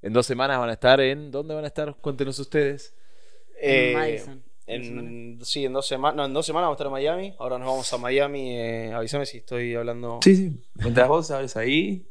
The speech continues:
Speaker 3: Joya. Este, ahora el sábado, sábado veintidós, nos vamos para Miami.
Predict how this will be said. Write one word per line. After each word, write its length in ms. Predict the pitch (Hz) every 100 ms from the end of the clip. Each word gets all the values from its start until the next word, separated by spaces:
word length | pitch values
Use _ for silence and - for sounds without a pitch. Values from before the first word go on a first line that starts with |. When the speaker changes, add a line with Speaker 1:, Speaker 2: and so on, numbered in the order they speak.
| - - - -
Speaker 3:
Joya. 320 | - 185 - - - - -
Este, 340 | 117 - 120
ahora 200 | 120 135
el 220 | 131 127 120
sábado, 540 | - 156 170 170 175
sábado 240 | - 143 139
veintidós, 440 | 131 127 131 151
nos 80 | 147
vamos 100 | 135
para 140 | 127 123
Miami. 560 | 131 151 180 202 202